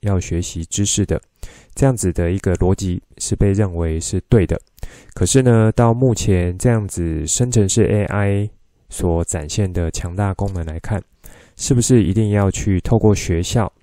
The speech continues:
或是透过学校老师，还有到学校上课这样子的一种教育过程，才有办法学习到知识？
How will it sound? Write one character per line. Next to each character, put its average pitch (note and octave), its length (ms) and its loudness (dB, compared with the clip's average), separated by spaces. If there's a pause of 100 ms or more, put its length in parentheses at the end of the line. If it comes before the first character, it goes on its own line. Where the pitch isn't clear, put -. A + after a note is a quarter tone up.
(320)
或 G2 100 -2
是 F#2+ 220 -2
透 G2 220 -2
过 F#2 360 -2
学 D#2+ 160 -6
校 G#2+ 200 -2
老 E2 160 -4
师， G2+ 360 0 (560)
还 F#2 180 -2
有 F#2 260 2
到 G2 240 2
学 F2+ 180 -2
校 A2 160 2
上 A#2 240 -4
课 A2 240 2 (140)
这 - 120 -4
样 A#2 140 0
子 F#2 160 -8
的 F2 160 -2
一 G#2+ 60 0
种 F2 240 -6 (100)
教 G#2+ 220 2
育 A2 60 4
过 G#2+ 180 4
程， E2+ 280 -4 (180)
才 - 160 -4
有 F2+ 100 0
办 G2+ 180 -2
法 D#2+ 220 -4
学 E2+ 220 -6
习 E2+ 220 -8
到 F#2 220 -2
知 - 220 -6
识？ - 280 -4